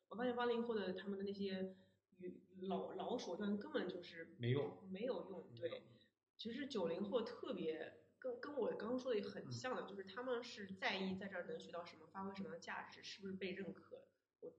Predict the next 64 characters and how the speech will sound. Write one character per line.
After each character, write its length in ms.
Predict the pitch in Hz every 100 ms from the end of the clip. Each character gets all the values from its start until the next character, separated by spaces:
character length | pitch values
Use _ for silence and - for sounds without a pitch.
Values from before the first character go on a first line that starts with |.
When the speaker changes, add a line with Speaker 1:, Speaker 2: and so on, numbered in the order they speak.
| -
Speaker 1:
我 100 | 185
本 200 | 185 160
身 220 | - 196
在 100 | 202
这 80 | 185
儿 80 | 180
学 160 | - 156
到 120 | 170
的 80 | 165
是 100 | -
什 100 | 156
么 60 | 151
东 220 | 180 190
西。 280 | 185 101 - - - _ _
所 200 | - 202
以， 500 | 254 196 160 - - - - _ _ -
呃， 540 | 180 170 160 156 - - - -
你 220 | 202 190
要 120 | 214
是 60 | 208
整 180 | 180
天 260 | 180 208 208
让 120 | 220
他 120 | 202 202
做 180 | 208
很 140 | 190 190
琐 120 | -
碎 120 | - 185
的 60 |
事 160 | 185 190
情， 320 | - 170 160
然 100 | 160
后 160 | 165 185
骂 240 | 208 190
他， 480 | 190 - 165 165 160
然 100 | 170
后 100 | 180
给 180 | - -
他 180 | - 185
一 80 |
些 80 | 190
K 180 | 185 196
P 180 | 190 -
I 120 | 165
的 100 | 165
话， 300 | 190 180 165 - - _ _ -
他 80 | 302
会 160 | 277
觉 120 | 220 190
得 420 | 214 202 - - - _ - 208
很 80 | 170
没 80 | 233
有 120 | 202
意 60 | 202
义， 180 | 202
你 100 | 180
把 140 | 180 208
我 100 | 180
当 180 | 208 202
一 80 | 196
个 500 | 190 170 - - -
labor 380 | 170 - 185 -
在 140 | -
用。 240 | - -